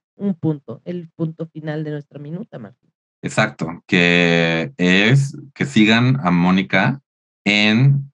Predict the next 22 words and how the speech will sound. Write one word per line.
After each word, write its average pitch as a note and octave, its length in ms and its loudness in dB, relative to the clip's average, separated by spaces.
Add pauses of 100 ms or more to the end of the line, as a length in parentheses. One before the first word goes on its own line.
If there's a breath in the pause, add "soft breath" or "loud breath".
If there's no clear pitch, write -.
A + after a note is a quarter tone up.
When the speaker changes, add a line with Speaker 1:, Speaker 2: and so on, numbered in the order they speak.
Speaker 2:
Comedia F#2 340 0
con F#2 140 2
H F#2 280 -2
en F#2+ 340 -2
todas F2 220 0
sus - 100 -6
redes D#2 180 -2
sociales. - 640 -10 (560)
Speaker 1:
Y C#4+ 60 -2
a E4+ 60 2
Martín B3 480 2
León G3+ 240 2
lo F#3+ 60 0
encuentran F#3 480 -2
como G#3 240 2
Minton A3 460 2
Arel G#3 260 0
en F#3 100 -4
todas F#3+ 220 0
las D#3 120 2
redes E3 240 2
sociales. A#3 460 -8